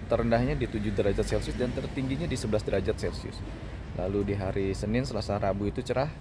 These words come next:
Suhu terendahnya di lima derajat Celcius dan ter-, ya, terendah lima derajat Celcius dan tertinggi di dua puluh satu derajat Celcius. Nah, seperti hari ini, di hari Kamis, Jumat, Sabtu ini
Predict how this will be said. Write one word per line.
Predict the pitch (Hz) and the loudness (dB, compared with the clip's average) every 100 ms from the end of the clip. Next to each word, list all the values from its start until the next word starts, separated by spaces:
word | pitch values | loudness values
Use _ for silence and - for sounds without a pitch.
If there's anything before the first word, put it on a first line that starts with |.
| - - - - - | -10 -12 -12 -12 -8
Suhu | - 120 | -4 -2
terendahnya | 117 117 117 117 113 | 0 0 4 4 4
di | 101 | 2
lima | 101 98 | 2 0
derajat | 95 95 92 95 | 0 0 0 0
Celcius | 95 95 143 123 | -2 -2 -4 -2
dan | 113 | -2
ter-, | 123 139 - - - 139 135 - - - - | 0 -2 -4 -6 -4 -4 -4 -8 -12 -8 2
ya, | 113 | 4
terendah | 104 110 131 | 4 4 4
lima | 139 120 110 | 4 4 4
derajat | 107 107 110 | 4 2 0
Celcius | 113 139 | -2 0
dan | 127 | 2
tertinggi | 120 117 117 131 | 2 2 0 0
di | 113 | 2
dua | 101 90 | 0 0
puluh | 98 | -4
satu | 98 | -6
derajat | 98 95 98 92 | -2 -2 0 -2
Celcius. | 82 - - - - - - - - | -6 -8 -10 -12 -12 -12 -10 -10 -6
Nah, | 92 87 | -6 -6
seperti | - - - | -8 -8 -2
hari | 107 101 104 127 | 0 2 2 0
ini, | 175 - - - - - - - - | -2 -6 -12 -14 -12 -12 -12 -12 -8
di | 104 101 | -4 -2
hari | 95 104 | 0 2
Kamis, | 107 107 120 123 - | 2 0 0 -2 -4
Jumat, | 117 98 | -4 -4
Sabtu | 101 101 - 131 | -2 -4 -2 -2
ini | 127 170 | 0 -2